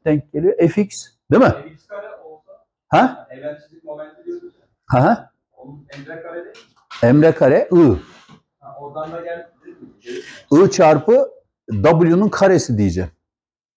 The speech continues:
Speaker 2: Yine enerji
Speaker 1: Tabii, tabii, denk gelir. I çarpı W'nun karesi, e,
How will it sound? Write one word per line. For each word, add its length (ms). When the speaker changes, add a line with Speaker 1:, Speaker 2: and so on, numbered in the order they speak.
Speaker 2:
Yine 120
enerji 360
Speaker 1:
Tabii, 220
tabii, 340
denk 240
gelir. 560
I 60
çarpı 340
W'nun 440
karesi, 440
e, 80